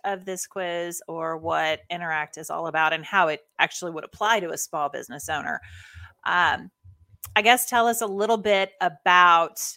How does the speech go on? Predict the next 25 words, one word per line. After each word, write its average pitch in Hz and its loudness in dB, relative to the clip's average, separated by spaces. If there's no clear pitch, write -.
how 175 0
you 190 -10
have 185 -6
seen 175 -8
other 185 0
people 175 -4
in, 170 -6
um, 170 0
well, 254 -2
small 320 -2
business 233 -4
space, 214 -6
uh, 185 4
you 202 -6
know, 190 -4
possibly 190 -4
even 185 -10
if 180 -14
you've 190 -16
had 185 -6
some 185 -14
other 175 -10
people 175 -10
in 175 -10
the 165 -14